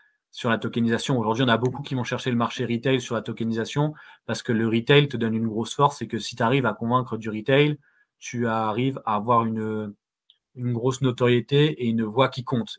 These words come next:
Et donc après, tu peux, euh, tu peux imposer, entre guillemets, ou tu peux, tu peux affirmer ta, ta position. Donc ça, c'est quelque chose qui est hyper, hyper fort. D'ailleurs, nous, par exemple, tu vois, sur Meria, c'est quelque chose qui a compté, c'est que nous, on a eu la chance d'avoir beaucoup d'utilisateurs rapidement,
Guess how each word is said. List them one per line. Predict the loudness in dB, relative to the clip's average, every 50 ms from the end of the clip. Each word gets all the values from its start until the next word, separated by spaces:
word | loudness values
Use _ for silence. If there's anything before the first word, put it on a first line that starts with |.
| -12
Et | -10 -6
donc | -6 -4 -4 -2 -4
après, | -4 0 0 -2
tu | -2 -2 -6 -12
peux, | _ -2 0 2 2 2
euh, | 2 0 0 -4 _ _ _ _ _ -18
tu | -16 -10
peux | -4 0 2
imposer, | 2 2 2 2 2 2 4 4 4
entre | 4 2 0 -2 -4 -6
guillemets, | -2 0 0 2 4 4
ou | 2 2
tu | -2 -6 -10
peux, | -8 -4 -2 -2 -2 -2
tu | -4 -8 -10
peux | -4 -2
affirmer | -2 -2 -2 -2 -2 0 2 2 2 2
ta, | 2 0 0 -2 -6 -10 -20 -20 _ _
ta | -4 -4
position. | -4 -2 -2 -4 -2 -2 -2 -2 -2 -2
Donc | -2 -4 -4
ça, | -4 -4
c'est | -4 -4
quelque | -6 -6 -2
chose | -2 -2 -2
qui | -2 -4 -4
est | -4 -4
hyper, | -4 -6 -2 2 4 6 6 6 4
hyper | 2 0 -4 -4 0
fort. | 2 2 2 2
D'ailleurs, | 2 0 -2
nous, | -2 -2
par | 0 0
exemple, | 0 0 -2
tu | -2 -4
vois, | -4
sur | -4 -4 -4 -2
Meria, | 0 0 0 0
c'est | 0 -4 -10
quelque | -12 -10
chose | -6 -6 -6 -4
qui | -4
a | -6
compté, | -4 -4 -6 -4 -2 -4
c'est | -4 -4 -8
que | -10 -10 -10 -12 _ -20 -20 -20 -20 -12 _ 2
nous, | 4 6
on | 6 6 4
a | 4 4
eu |
la | 4 4 2
chance | 2 2 0 0 2
d'avoir | 2 2 2 2 2
beaucoup | 0 -2 -2 -2 -4
d'utilisateurs | -4 -4 -6 -6 -4 -4 -4 -2 -2 -2 0
rapidement, | -2 -4 -4 -2 0 2 2 2 2